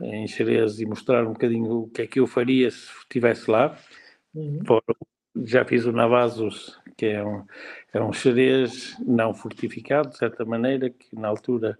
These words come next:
Speaker 1: ah, não havia, e, pelos vistos, e agora há para aí sessenta e cinco produtores a a fazer,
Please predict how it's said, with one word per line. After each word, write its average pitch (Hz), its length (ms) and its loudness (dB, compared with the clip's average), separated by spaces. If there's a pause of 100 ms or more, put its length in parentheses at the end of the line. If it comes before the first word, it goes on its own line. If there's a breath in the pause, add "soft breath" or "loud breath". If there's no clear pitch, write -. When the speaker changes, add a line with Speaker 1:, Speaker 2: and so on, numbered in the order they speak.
(720)
Speaker 1:
ah, 107 360 -6
não 110 240 -6
havia, 151 560 0
e, 101 560 -8
pelos 101 220 -8
vistos, 131 440 -2
e 113 300 -4
agora 110 320 2
há 110 40 2
para 110 160 -2
aí 104 100 -4
sessenta - 380 -4
e 110 40 -2
cinco 117 240 -2
produtores 107 580 -6
a 107 380 -6 (720 loud breath)
a 110 60 -6
fazer, 117 580 2